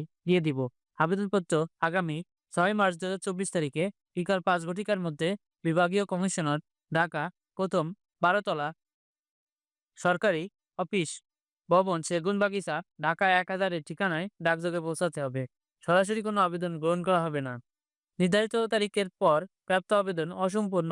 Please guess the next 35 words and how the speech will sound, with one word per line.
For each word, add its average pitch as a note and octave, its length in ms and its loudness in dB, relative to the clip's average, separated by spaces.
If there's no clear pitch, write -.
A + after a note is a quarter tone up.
বা E3+ 160 4
ত্রুটিপূর্ণ G#3 500 -4
আবেদন F3+ 320 0
কোনো F#3+ 220 -2
অবস্থাতেই F3 560 2
গ্রহণ F3+ 220 4
করা F3+ 200 4
হবে C#3+ 220 -2
না। B2+ 120 -4
আবেদনকারীর G#3+ 560 0
সাথে G#3+ 140 -4
স-, G3+ 180 -6
যে F#3+ 120 -4
সকল G#3 200 -2
কাগজপত্র F#3 520 -2
দিতে E3 180 -2
হবে, D#3+ 260 2
সাত E3+ 240 0
নম্বরের F3+ 400 0
দেওয়া E3+ 200 4
আছে, F3+ 180 -2
এই F#3 140 0
কাগজগুলো E3 480 -2
আপনাকে F3 360 0
জমা F3+ 220 0
দিতে D3+ 220 -2
হবে। B2+ 180 -4
আবেদনকারীর G3+ 560 2
বয়স D3+ 320 0
ছয় F3+ 200 4
মার্চ E3+ 220 2
দুই D#3 120 -2
হাজার F3 180 2
পঁচিশ F#3 280 -2
হতে D3+ 200 -2